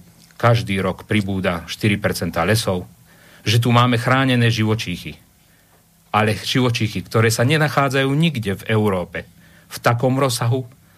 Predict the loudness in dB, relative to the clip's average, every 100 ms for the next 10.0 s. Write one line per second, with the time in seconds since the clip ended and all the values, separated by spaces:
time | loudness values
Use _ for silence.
0 | -12 -12 -2 -2 0 0 2 0 0 -2
1 | 0 0 -2 -4 -2 -2 -2 -6 -14 -12
2 | -8 -6 -6 -6 -8 -8 -20 -4 0 0
3 | 0 -4 -4 -12 -16 -6 -2 -2 -6 -20
4 | -20 -14 -4 -2 0 -2 -8 -16 -20 -20
5 | -20 -20 -12 0 4 4 2 -2 -4 -10
6 | -16 -20 -20 -20 -14 -2 2 2 2 -2
7 | -2 -2 -2 0 0 0 0 -2 -6 -8
8 | -14 -20 -20 -20 -20 -10 -2 -2 -2 -10
9 | -14 -20 -20 -10 -2 2 2 2 0